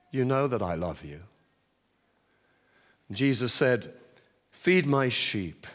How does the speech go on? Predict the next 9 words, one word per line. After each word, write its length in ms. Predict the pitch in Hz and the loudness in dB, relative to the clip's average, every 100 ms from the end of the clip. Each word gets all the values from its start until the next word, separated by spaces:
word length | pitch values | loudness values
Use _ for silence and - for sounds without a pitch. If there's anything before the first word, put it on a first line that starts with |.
| _ _ _ _ _ _ _ _ _ _ _ _ _ _ _ _ _ _ _ - | _ _ _ _ _ _ _ _ _ _ _ _ _ _ _ _ _ _ _ -2
Very 240 | 131 139 | 0 2
truly, 420 | 127 - 175 165 120 | 0 4 6 6 4
I 120 | 120 | 2
tell 320 | - 165 160 | 0 2 4
you, 240 | 123 107 - - | 2 0 -4 -12
when 240 | - 160 220 | 0 2 4
you 200 | 233 208 | 2 4
were 140 | 185 | 4
younger, 680 | 156 151 143 123 107 98 | 4 4 4 2 2 0